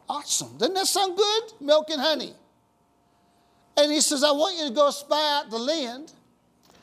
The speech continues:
Now, s-, until we get, like, to Second Chronicles twenty, I'm just gonna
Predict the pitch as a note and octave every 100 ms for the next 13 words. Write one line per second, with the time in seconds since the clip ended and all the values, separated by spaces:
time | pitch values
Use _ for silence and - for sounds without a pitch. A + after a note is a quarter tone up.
0 | _ A#3+ B3 - - - - A#3 G#3 -
1 | F#4+ D#4+ G3 C#4 C#4+ A#3 A3 G#3 C4 C4
2 | B3 - A#3+ A#3 G3+ F3+ - A#3+ B3 G3
3 | F#3+ _ _ - G3+ G#3+ A#3+ - B3+ A#3
4 | G3+ -